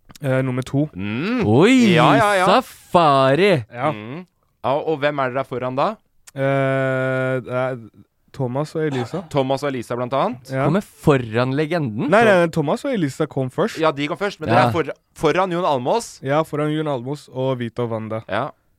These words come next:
Speaker 2: Og
Speaker 1: Så
Speaker 2: Adam
Speaker 1: vi
Speaker 2: da, ja.
Speaker 1: Ja, og Adam, ja.
Speaker 3: Ble du sånn, eh, når Jon Almaas kom opp til toppen sånn, «Åh, pappa, det er så fint her, kom deg fort opp da.»
Speaker 1: <laughs> Nei, nei, det ble bare sånn, eh, chill vibes. Vi, eh, gikk rundt og så på solnedgang, og det var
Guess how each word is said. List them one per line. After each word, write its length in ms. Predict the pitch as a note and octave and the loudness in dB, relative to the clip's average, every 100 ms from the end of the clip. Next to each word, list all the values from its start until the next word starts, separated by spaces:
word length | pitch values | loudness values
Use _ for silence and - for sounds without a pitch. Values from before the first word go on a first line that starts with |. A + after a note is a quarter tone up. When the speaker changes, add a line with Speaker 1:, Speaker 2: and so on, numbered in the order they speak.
| _ _ | _ _
Speaker 2:
Og 100 | - | -2
Speaker 1:
Så 100 | B2 | 0
Speaker 2:
Adam 120 | C3+ C#3 | 2 0
Speaker 1:
vi 60 | |
Speaker 2:
da, 120 | G2 F#2 | -2 -8
ja. 120 | F#2+ G#2 _ - | -10 -12 _ -2
Speaker 1:
Ja, 160 | C3+ | 0
og 160 | C#3 A#2+ | 2 0
Adam, 220 | A2+ A2+ _ _ | -4 -8 _ _
ja. 160 | B2+ B2 - _ _ A#2+ | -6 -6 -6 _ _ 2
Speaker 3:
Ble 140 | B2+ | 4
du 140 | B2+ B2+ | 4 2
sånn, 340 | B2+ A#2+ A#2 | 0 0 0
eh, 200 | A#2 A#2 | 0 0
når 440 | A#2 A#2 A2+ A#2 A#2 | 2 0 0 -2 -6
Jon 240 | A2 A2 | -4 -2
Almaas 320 | A2+ A2 G#2 - | 0 -2 -4 -4
kom 180 | G#2+ | -2
opp 180 | G#2 G2 | -2 -6
til 120 | - | -10
toppen 340 | G2 G2+ - G2+ | -6 -4 -4 -4
sånn, 240 | G#2 G2+ - | -4 -4 -4
«Åh, 280 | D3+ D3 - - | -4 -4 -6 -2
pappa, 500 | D#3+ - E3+ E3+ D#3+ | -2 -2 -2 0 -2
det 120 | C#3 D3 | -6 -6
er 180 | D3 C3+ | -4 -4
så 160 | C3 D3+ | -6 -6
fint 280 | C#3 A#2 C#3+ | -6 -6 -8
her, 140 | D3 | -10
kom 240 | - D#3 | -6 -2
deg 120 | D3 - | -2 -2
fort 220 | F#3+ C#3 | -4 -2
opp 160 | B2 A#2+ | 0 2
da.» 200 | A#2 - - | 2 0 -4
Speaker 1:
<laughs> 80 | _ | _
Nei, 180 | C3+ E3 | 0 2
nei, 100 | D#3+ | 2
det 220 | E3+ E3 | 0 -2
ble 220 | C3+ G#3 | 0 0
bare 160 | F#3+ D#3+ | 2 0
sånn, 320 | D3+ D3 C#3+ | 0 -4 -4
eh, 200 | C#3 C#3+ | -2 -2
chill 320 | C3+ - C3+ A#2+ | -4 -4 -6 -2
vibes. 340 | B2+ B2 A#2+ | -2 -2 -6
Vi, 140 | A#2+ B2 A#2+ A#2+ | -8 -6 -4 -4
eh, 280 | A#2+ A#2+ A#2 - | -6 -8 -10 -6
gikk 260 | G3 F3 F3 | -6 -2 0
rundt 340 | D#3+ D3+ C#3+ - | 2 0 -4 -4
og 580 | D3 C#3+ C#3+ C#3+ C#3+ C#3+ | 0 0 0 0 -2 -4
så 220 | - B2 | -6 -8
på 160 | - C3+ | -8 -4
solnedgang, 800 | D3+ B2+ A#2 G#2 A2 A#2 A#2 A2+ | -4 -4 -8 -6 -4 -4 -4 -6
og 500 | A#2 A#2 A2+ A2+ G#2 | -4 -2 -2 -4 -8
det 80 | |
var 240 | G#2+ D#3+ | -10 -8